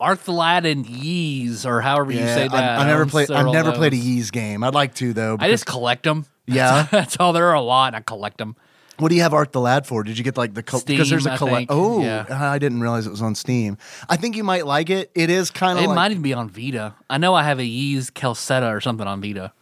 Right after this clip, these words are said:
Speaker 2: Oh, yeah, I, I don't, I have no idea even what <laughs> those games
Speaker 1: N-
Speaker 2: come out on. Like, I assume video game consoles.
Speaker 1: <laughs>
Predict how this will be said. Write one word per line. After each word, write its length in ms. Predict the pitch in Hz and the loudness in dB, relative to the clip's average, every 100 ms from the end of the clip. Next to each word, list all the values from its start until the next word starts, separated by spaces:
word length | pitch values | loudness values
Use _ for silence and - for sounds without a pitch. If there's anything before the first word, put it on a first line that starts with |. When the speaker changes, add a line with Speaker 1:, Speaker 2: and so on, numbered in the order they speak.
| _ _ | _ _
Speaker 2:
Oh, 440 | 107 104 101 95 - _ | -4 -4 -6 -10 -16 _
yeah, 240 | 127 123 120 | -2 -2 0
I, 160 | 131 135 | -2 0
I 140 | 139 | 0
don't, 220 | 135 120 - | 0 -2 -6
I 100 | 113 | -4
have 120 | 113 | -4
no 360 | 110 107 104 107 | -4 -4 -2 -2
idea 340 | 104 104 101 101 | -2 -2 -4 -2
even 260 | 117 107 | -2 -2
what 160 | 101 101 | -2 -4
<laughs> 40 | |
those 340 | 135 123 151 131 | -2 2 2 4
games 420 | 135 135 120 120 | 2 2 0 -2
Speaker 1:
N- 240 | 143 143 113 | -4 -4 -4
Speaker 2:
come 220 | 151 127 | 0 2
out 260 | 117 131 | 2 2
on. 360 | 110 90 104 123 | 0 -4 -4 -4
Like, 260 | 123 117 127 | -2 -4 0
I 80 | 147 | 0
assume 340 | 143 196 175 | 2 2 2
video 260 | 139 143 127 | 2 0 -2
game 200 | 123 123 | -2 -2
consoles. 640 | 135 131 131 160 156 - | -2 -2 -2 0 0 0
Speaker 1:
<laughs> 60 | - | -10